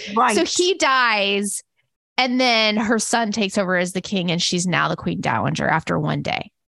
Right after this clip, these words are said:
Speaker 1: Yes.
Speaker 2: of being the queen. Oh, that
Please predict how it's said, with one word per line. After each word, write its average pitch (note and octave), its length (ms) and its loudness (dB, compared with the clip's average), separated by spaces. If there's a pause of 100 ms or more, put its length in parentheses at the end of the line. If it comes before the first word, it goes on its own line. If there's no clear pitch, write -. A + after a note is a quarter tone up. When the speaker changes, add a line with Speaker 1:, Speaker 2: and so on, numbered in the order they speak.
(120)
Speaker 1:
Yes. D#3+ 220 -4
Speaker 2:
of E3+ 80 -2
being D#3 200 0
the C#3+ 80 0
queen. D#3 380 -2
Oh, E3+ 800 -2 (520)
that G#3+ 680 0